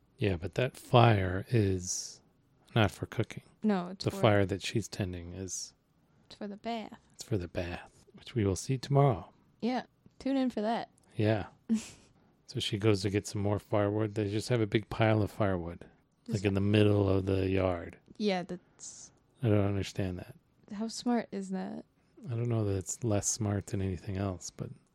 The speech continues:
Speaker 2: Mm, right. It might just be, like, in the meantime, just, like, put it there.
Speaker 1: Yeah, like, but what? It's just, like, a big pile of sticks. Did they
Speaker 2: Mm-hmm.
Speaker 1: just gather the sticks to clean up the yard at some point during the day?
Speaker 2: Maybe.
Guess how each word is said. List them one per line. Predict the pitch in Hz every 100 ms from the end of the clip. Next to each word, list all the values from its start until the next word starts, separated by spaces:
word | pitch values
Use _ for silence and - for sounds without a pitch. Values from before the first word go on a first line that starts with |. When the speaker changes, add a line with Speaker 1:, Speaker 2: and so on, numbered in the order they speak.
| _ -
Speaker 2:
Mm, | 196 190 196 _ _ _ _ 214
right. | 208 202 202 _ _ _ _ -
It |
might | 233 254
just | 240 196
be, | 202
like, | 190 190 190 -
in | 302
the | 240
meantime, | 220 220 214 175 180 196
just, | - - -
like, | 202 - _ _ _
put | 196 190
it | 190 -
there. | 190 190 - - _ _ _
Speaker 1:
Yeah, | 151 127
like, | 104 101
but | 113
what? | 127 - - - - _ _ _ _
It's | - -
just, | 123
like, | 131
a | 113
big | 98 113 -
pile | - 117 107 92
of | 92 -
sticks. | - 117 - - - -
Did | 107
they | 104
Speaker 2:
Mm-hmm. | 98
Speaker 1:
just | 92 -
gather | 107 98 113 120
the | 117
sticks | - - 131 - - - _ _ _ _ -
to | -
clean | - 107
up | 104
the | -
yard | 92 92 104 135 147
at | 135
some | - 135
point | - 156 147
during | 151 151
the |
day? | 147 151 160 170 _ _ _ _
Speaker 2:
Maybe. | 196 202 240 302 233 277